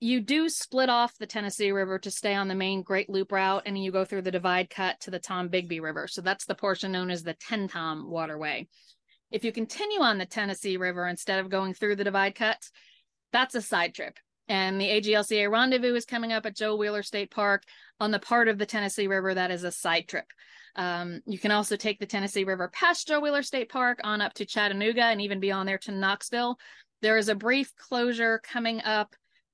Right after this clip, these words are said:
Um, I believe it's November, um,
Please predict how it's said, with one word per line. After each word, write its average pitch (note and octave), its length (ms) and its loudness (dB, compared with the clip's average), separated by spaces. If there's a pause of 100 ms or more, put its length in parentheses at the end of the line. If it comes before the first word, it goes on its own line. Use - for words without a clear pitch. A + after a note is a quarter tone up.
Um, G3 680 0 (140)
I G3+ 160 -12
believe G#3+ 220 4
it's G#3+ 100 -2
November, F#3+ 480 2
um, F3+ 540 -2